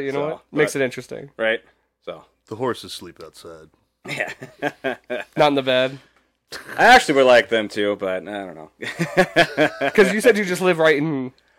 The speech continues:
Speaker 2: Well, yeah, but we're, we're, I'm in the middle of, uh, moving to Huntley right now, so we, we just
Speaker 1: Oh.
Speaker 2: bought some
Speaker 1: That's right, you did
Speaker 2: little
Speaker 1: say you were
Speaker 2: house over
Speaker 1: moving.
Speaker 2: there, so in the process doing that at the moment. But
Speaker 1: Okay, that'll give more space for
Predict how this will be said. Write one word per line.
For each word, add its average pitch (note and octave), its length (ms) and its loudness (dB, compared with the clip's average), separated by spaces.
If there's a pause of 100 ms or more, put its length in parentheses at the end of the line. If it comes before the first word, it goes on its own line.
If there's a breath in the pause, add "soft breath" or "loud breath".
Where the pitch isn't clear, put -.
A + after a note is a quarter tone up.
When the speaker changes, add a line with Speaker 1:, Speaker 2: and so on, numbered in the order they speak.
(100)
Speaker 2:
Well, G3+ 180 8
yeah, E3+ 220 8
but D3+ 180 8
we're, D#3+ 180 4
we're, D3+ 200 0 (140)
I'm D#3+ 160 4
in E3 60 2
the D#3+ 60 2
middle D3 180 4
of, A2+ 140 6
uh, G#2 240 0
moving A2+ 180 -6
to F2+ 60 -16
Huntley G#2+ 220 -10
right A2 160 -6
now, A#2 260 -10 (120)
so - 180 -12
we, D3 280 4
we D#3+ 80 -2
just D3+ 100 -4
Speaker 1:
Oh. C#3 60 -4
Speaker 2:
bought G2+ 200 -4
some E2+ 340 -14
Speaker 1:
That's C#3+ 160 -2
right, C3+ 120 -4
you C3 60 -10
did B2+ 120 -8
Speaker 2:
little G2+ 60 -8
Speaker 1:
say G2+ 60 -6
you G2+ 60 -4
were F#2+ 80 -6
Speaker 2:
house F2+ 40 -10
over F#2+ 120 -8
Speaker 1:
moving. F#2 140 -8
Speaker 2:
there, F#2+ 100 -10
so E2+ 300 -14 (540)
in D3 100 -6
the - 60 -8
process F#2 380 -10
doing F#2 200 -16
that F#2+ 100 -14
at F#2 60 -16
the G2+ 80 -20
moment. G#2+ 380 -14
But F3+ 180 -2
Speaker 1:
Okay, E3 180 -4
that'll D#3 180 -4
give D3+ 120 -6
more C3 240 -8
space C3 300 -10
for B2 320 -12